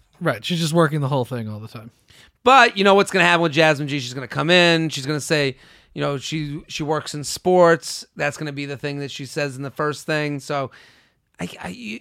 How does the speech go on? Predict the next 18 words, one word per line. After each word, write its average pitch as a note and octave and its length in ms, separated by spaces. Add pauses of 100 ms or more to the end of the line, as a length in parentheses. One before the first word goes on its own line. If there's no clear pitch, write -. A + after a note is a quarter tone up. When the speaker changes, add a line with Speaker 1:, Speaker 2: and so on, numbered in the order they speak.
Speaker 2:
they G#3 120
all B3+ 260
follow A3+ 640 (680)
these F3+ 320
ways. C#3+ 680 (680)
Josephine, A3+ 1080
twenty-four, F#3 1200
registered E3+ 920
nurse. C3 320
That's F3+ 160
a D#3+ 80
high-end F#3+ 540
nurse. C#3+ 460
Speaker 1:
Yeah. C#3 220 (580)
Speaker 2:
From C#3+ 180
Santa E3 320
Cruz, D#3 280
California. A2+ 580